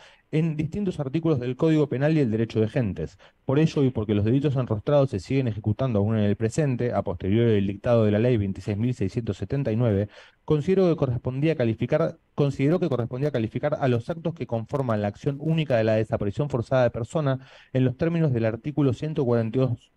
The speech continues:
ter del Código Penal conforme a la ley vigente, en la medida que tal tipo penal resulta más específico de dichas conductas. Se sostuvo, asimismo, por el voto de los doctores Álvarez y Lemos Arias, que la lógica del derecho humanitario requiere necesariamente una mirada universal del sistema jurídico,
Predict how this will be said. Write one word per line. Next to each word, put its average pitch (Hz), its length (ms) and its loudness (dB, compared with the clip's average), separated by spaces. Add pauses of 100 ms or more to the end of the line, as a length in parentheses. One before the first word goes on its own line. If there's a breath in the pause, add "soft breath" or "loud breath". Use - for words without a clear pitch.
(100)
ter 165 260 -2
del 127 200 -2
Código 147 300 2
Penal 139 300 -2
conforme 131 400 -2
a 123 80 4
la 120 80 4
ley 127 100 4
vigente, 107 520 -4 (280 loud breath)
en 107 140 2
la 107 100 2
medida 131 320 4
que 107 140 -2
tal 139 180 -2
tipo 143 240 0
penal 139 300 0
resulta 127 400 -2
más 147 240 -2
específico 127 580 0
de 104 80 4
dichas 104 240 0
conductas. 87 640 -4 (260 loud breath)
Se 139 140 -4
sostuvo, 131 580 0
asimismo, 135 640 0
por 104 160 -2
el 101 100 2
voto 131 200 0
de 113 60 2
los 101 120 2
doctores 107 540 -4
Álvarez 123 400 0
y 107 60 0
Lemos 135 260 -2
Arias, 98 400 -2 (320 loud breath)
que - 80 -2
la 139 80 4
lógica 175 380 0
del 135 100 2
derecho 143 260 0
humanitario 135 440 0
requiere 110 420 0
necesariamente 151 800 0
una 165 200 2
mirada 151 260 2
universal 135 540 0
del 117 100 2
sistema 120 340 -4
jurídico, 113 640 -2